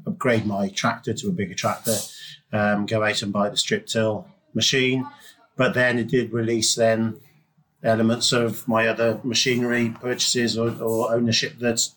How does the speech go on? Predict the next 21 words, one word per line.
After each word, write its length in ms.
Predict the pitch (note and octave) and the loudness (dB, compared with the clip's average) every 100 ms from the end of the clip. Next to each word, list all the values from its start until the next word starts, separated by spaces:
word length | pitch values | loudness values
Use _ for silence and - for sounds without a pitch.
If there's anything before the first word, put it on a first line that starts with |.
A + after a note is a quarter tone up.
| - | -4
I 100 | B2 | 0
wasn't 320 | A#2+ B2+ D3+ B2+ | 0 0 0 2
using. 480 | A#2 A2 G#2 F#2+ - - - - _ - | 2 2 -2 -6 -12 -20 -20 -20 _ -2
Um, 560 | A#2 A#2 A#2 A#2 A2 - - | 2 4 4 2 -2 -8 -8
I 80 | G#2+ | -4
do 200 | A2+ B2 | 0 0
think 280 | A2 A#2+ G#2+ | 0 -2 0
that 360 | A#2 A#2 - - _ | 0 0 -2 -4 _
our 100 | A2+ G#2 | -4 0
business 380 | A#2 A2+ A2+ | 0 0 0
has 120 | A2+ G#2+ | -2 -2
actually 300 | G#2+ G#2 G2+ | -2 -2 -4
become 260 | - A#2 | -2 0
more 220 | G#2+ A2+ G#2+ | 2 0 0
resilient 540 | G2 A#2 A2 A2 - | -2 -2 -2 -4 -4
as 160 | G#2 G#2+ | -4 -2
a, 200 | G#2 - - - - - - _ - - | -2 -4 -20 -20 -18 -20 -20 _ -14 -2
uh, 40 | |
as 220 | G2 G2 G#2 | 2 2 0
a 60 | |
consequence. 960 | - A#2+ G#2+ A2 B2+ A#2 A2+ - - | 0 2 0 0 0 2 2 2 0